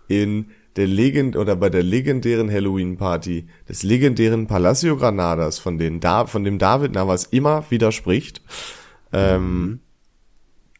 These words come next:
Speaker 1: so, pennen gegangen und dann kommt der drei, vier Mal rein, als hätte er gar nicht geschlafen. Als würde er nicht schlafen, fragt er, „Und, alles gut, Männer, hier,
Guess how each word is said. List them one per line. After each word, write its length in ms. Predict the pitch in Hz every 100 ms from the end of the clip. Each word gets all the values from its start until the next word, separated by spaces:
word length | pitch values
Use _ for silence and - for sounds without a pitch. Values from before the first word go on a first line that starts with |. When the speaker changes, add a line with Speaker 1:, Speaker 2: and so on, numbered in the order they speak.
| _ _ -
Speaker 1:
so, 380 | 113 127 90 - _ _ _ _ _
pennen 260 | 139 147 165
gegangen 580 | 160 143 123 139 170 165 - - - - -
und 180 | 110
dann 400 | 110 113 113 120
kommt 260 | 117 131 131
der 100 | 127
drei, 200 | 107 120
vier 140 | 127 139
Mal 140 | 117
rein, 260 | 107 135 131
als 160 | 143
hätte 320 | - 165 214 214
er 60 |
gar 160 | - 254
nicht 160 | 226
geschlafen. 500 | - 214 240 233 110
Als 200 | - 156
würde 160 | 202 214
er 40 | 220
nicht 260 | 277 -
schlafen, 360 | - 214 254 196
fragt 200 | - 196
er, 100 | 214
„Und, 220 | - 202
alles 300 | - 247 240
gut, 340 | - 247 226 -
Männer, 320 | 226 233 214
hier, 380 | 202 190 208